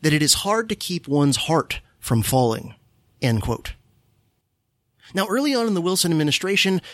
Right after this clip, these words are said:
Treasury Secretary McAdoo put forth a plan of his own to create a new banking and currency system,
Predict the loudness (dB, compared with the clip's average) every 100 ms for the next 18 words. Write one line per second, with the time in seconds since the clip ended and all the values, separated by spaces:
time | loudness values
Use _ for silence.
0 | -18 -8 -2 -2 -2 -2 0 -2 -4 -8
1 | -4 -2 0 0 -2 -4 -4 -4 -4 -4
2 | -4 -4 -4 -4 -4 -4 -8 -10 -4 0
3 | 2 2 0 2 2 2 0 -4 -2 2
4 | 2 2 0 -6 _ -2 2 2 2 0
5 | 0 2 2 2 4 2 2 2